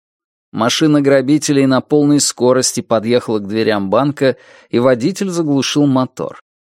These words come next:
Грабители в балаклавах выбежали из банка, размахивая пистолетами, а машина не едет. Водитель вышел, без маски,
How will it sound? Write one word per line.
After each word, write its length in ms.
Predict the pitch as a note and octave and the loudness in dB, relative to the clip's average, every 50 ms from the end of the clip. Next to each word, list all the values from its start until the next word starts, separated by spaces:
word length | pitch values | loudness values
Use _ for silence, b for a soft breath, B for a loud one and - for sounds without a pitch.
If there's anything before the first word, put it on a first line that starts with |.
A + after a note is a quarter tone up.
| _ _ _ _ | _ _ _ _
Грабители 540 | - A2 A#2 C3+ C#3+ G3 A3 - - G3+ G3+ | -2 2 2 2 2 0 -2 -2 0 2 2
в 100 | F3 D#3 | 2 2
балаклавах 800 | D#3+ F3+ F#3 F#3 F3+ - - D3 D3 D3+ D#3 D3+ D#3 C#3 - C#3+ | 2 2 2 2 0 0 0 2 2 4 2 0 -2 -2 -2 0
выбежали 460 | D3 E3+ E3+ E3+ D#3+ D3 D#3 D3+ D3 | 0 2 2 2 0 2 2 2 2
из 140 | C#3+ B2+ A#2 | 2 0 0
банка, 380 | A2 B2 C3 D3 D#3+ - C#3 | 0 0 0 0 0 0 0
размахивая 640 | A#2 A2 G#2+ G#2+ A#2+ B2 B2+ - - A#2+ A#2 A2+ G#2 | 0 0 0 -2 -2 -2 -4 -4 -2 -2 0 0 -2
пистолетами, 840 | - A2 G2+ - - - F#2+ F2 F#2+ G2 G#2+ A2+ - D3 D3+ D3+ | -2 -4 -4 -4 -2 -2 -2 -2 0 -2 -2 -2 -2 0 0 0
а 140 | D#3 C#3 A#2+ | 2 0 0
машина 460 | G#2+ F#2+ F#2 F2 - - A#2+ B2 C3+ | -2 -2 -4 -6 -6 -4 -2 0 0
не 240 | C#3+ D3 D#3 F3 F#3+ | 2 2 0 -2 -2
едет. 480 | G3 G3+ A3+ A3+ D3+ F#2+ D2+ - - _ _ _ _ _ _ _ _ _ | -2 0 0 0 0 -2 -4 -14 -20 _ _ _ _ _ _ _ _ _
Водитель 460 | F#2+ A2+ B2 C3+ G#3 G#3 - - C3+ | 0 0 0 0 -2 -2 0 0 0
вышел, 440 | A2+ G#2+ A2+ A#2 A#2 - - C3 A#2+ | 0 0 0 0 0 -2 -4 -4 -6
без 300 | A#2 A#2 C#3+ F#3 E3+ C#3 | -2 0 0 0 2 2
маски, 580 | C3+ A2+ G2+ F#2 E2+ D#2+ - - - - - | 2 0 0 -2 -4 -4 -6 -6 -8 -12 -18